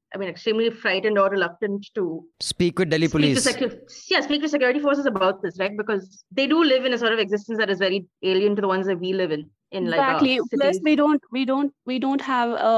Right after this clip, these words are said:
Speaker 3: a women, uh, commission here because we, we had a women commission. I think had it been there,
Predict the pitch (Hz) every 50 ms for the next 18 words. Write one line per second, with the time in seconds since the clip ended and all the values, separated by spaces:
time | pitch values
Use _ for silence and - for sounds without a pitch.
0 | 220 214 208 202 196 196 - 202 214 202 208 226 226 220 220 214 214 226 233 233
1 | 214 - 220 - - 220 214 220 233 - - 254 254 254 269 277 269 277 285 302
2 | 247 220 254 - 240 240 226 214 - 190 240 240 214 233 240 254 247 240 220 214
3 | 214 220 220 226 220 226 220 220 208 226 226 220 220 208 - 240 233 226 - 214
4 | 208 208 - 247 254 254 247 - - - - - _ - - 226 247 247 208 247
5 | 214 208 220 277 277 294 302 285 233 226 208 196 196 180